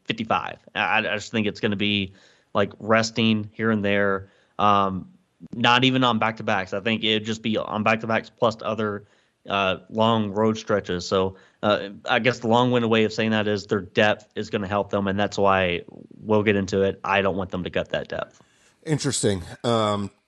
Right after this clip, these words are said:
Speaker 2: to give the precise number, P G played thirty-one games last year, and the year before that was fifty-four. Obviously, that was the covid-shortened season, and then forty-eight the year before that.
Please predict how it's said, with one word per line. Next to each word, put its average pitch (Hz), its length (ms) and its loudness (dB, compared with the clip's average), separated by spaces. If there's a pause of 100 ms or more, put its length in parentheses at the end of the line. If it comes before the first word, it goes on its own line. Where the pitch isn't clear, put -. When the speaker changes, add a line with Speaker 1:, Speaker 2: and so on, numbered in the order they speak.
(180)
Speaker 2:
to 135 120 -10
give 123 200 -4
the 120 80 -8
precise 113 520 -4
number, 107 320 -4
P 110 200 -10
G 104 160 -8
played 104 220 -8
thirty-one 104 580 -6
games 95 340 -14
last 95 380 -10
year, 95 440 -12
and 98 300 -8
the 98 60 -10
year 101 160 -6
before 101 360 -8
that 101 200 -8
was 98 140 -14
fifty-four. 110 580 -8
Obviously, 95 380 -14
that 98 100 -10
was 98 120 -14
the 95 80 -18
covid-shortened 92 680 -16
season, 156 440 -10 (440)
and 123 140 -2
then 117 100 0
forty-eight 110 600 -4
the 107 60 -12
year 98 160 -8
before 95 400 -10
that. 82 300 -14